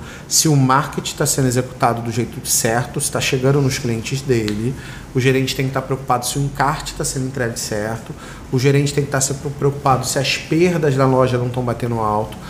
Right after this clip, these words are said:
o gerente tem que tá preocupado se os preços tão adequados, porque ele também tem que ter uma meta de margem. E se o time dele está em quantidade suficiente pra tocar o negócio dele.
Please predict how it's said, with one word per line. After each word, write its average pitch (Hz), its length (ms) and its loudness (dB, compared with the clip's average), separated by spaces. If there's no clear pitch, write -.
o 147 60 4
gerente 160 340 2
tem 180 100 -2
que - 60 -8
tá 180 80 0
preocupado 151 500 2
se - 180 0
os 190 160 0
preços 247 560 2
tão 208 160 0
adequados, 196 480 2
porque 127 680 2
ele 131 140 0
também 131 320 2
tem 160 120 -2
que 139 60 -8
ter 165 60 -4
uma 165 100 0
meta 143 240 2
de 151 80 0
margem. 135 480 0
E 147 80 -2
se - 220 0
o 185 40 0
time 254 520 0
dele 160 500 0
está 156 460 2
em 170 80 -2
quantidade 180 920 2
suficiente 151 720 0
pra 170 120 -4
tocar 190 260 -2
o 143 60 6
negócio 147 360 2
dele. 170 240 2